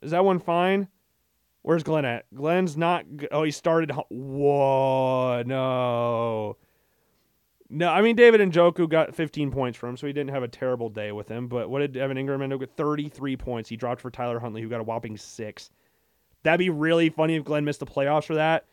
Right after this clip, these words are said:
but he's not going to. But the problem was I needed to win today because the two teams that are currently in last are four and nine. They're both playing each other today.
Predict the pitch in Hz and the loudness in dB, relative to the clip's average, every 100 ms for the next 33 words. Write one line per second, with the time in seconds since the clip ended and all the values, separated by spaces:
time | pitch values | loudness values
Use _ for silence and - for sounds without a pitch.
0 | _ _ _ 143 131 - _ _ 160 165 | _ _ _ 0 0 -4 _ _ -4 0
1 | 170 135 135 135 - 127 117 _ _ _ | 0 0 0 0 -2 -2 -2 _ _ _
2 | _ 180 190 190 226 262 226 196 185 190 | _ 2 4 8 8 10 8 6 4 2
3 | 190 214 185 185 196 208 196 185 156 165 | 4 4 6 4 4 4 2 0 -2 -4
4 | 214 190 202 185 170 190 185 165 170 175 | -4 -2 -2 0 0 2 2 2 2 0
5 | 151 - 180 180 156 160 151 139 139 135 | -2 -2 0 2 0 -2 -2 -2 -2 2
6 | 170 - - 151 165 160 143 151 135 123 | 2 2 -4 -2 0 -2 -2 -2 -2 -4
7 | 135 135 139 117 | -6 -2 -2 -2